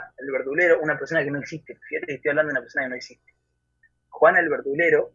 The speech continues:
que quiere ser músico, o Juan el verdulero que quiere ser lo que sea, me quiere dar una crítica, preguntale solamente si Juan es feliz haciendo lo que hace.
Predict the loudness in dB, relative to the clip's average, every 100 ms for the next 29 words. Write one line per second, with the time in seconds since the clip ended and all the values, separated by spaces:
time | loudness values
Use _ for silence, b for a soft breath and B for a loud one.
0 | _ _ -2 0 2 0 0 -4 0 0
1 | 2 2 4 4 4 4 2 4 0 2
2 | 2 2 -4 -14 -12 -4 0 0 -2 -8
3 | _ _ _ _ _ _ _ -10 -6 6
4 | 8 8 6 2 -2 -10 2 4 4 -2
5 | _ _ _ _ _ _ _ _ 2 8
6 | 8 8 6 6 4 0 -4 4 6 6
7 | 2 2 2 2 0 0 -2 -6